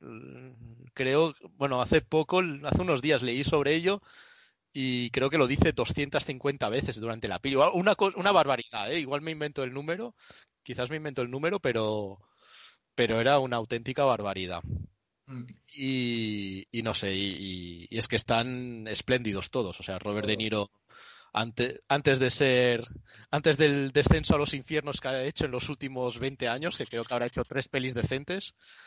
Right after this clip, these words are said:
Speaker 2: Bueno, pero yo creo que,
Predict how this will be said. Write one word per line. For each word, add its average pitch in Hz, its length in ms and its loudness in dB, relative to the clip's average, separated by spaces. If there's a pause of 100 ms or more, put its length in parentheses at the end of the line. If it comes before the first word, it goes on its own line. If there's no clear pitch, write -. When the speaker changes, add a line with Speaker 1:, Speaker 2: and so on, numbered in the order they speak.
(180)
Speaker 2:
Bueno, 143 340 -4
pero 131 800 -8 (380)
yo 160 360 -6
creo 208 320 -4
que, 110 720 -6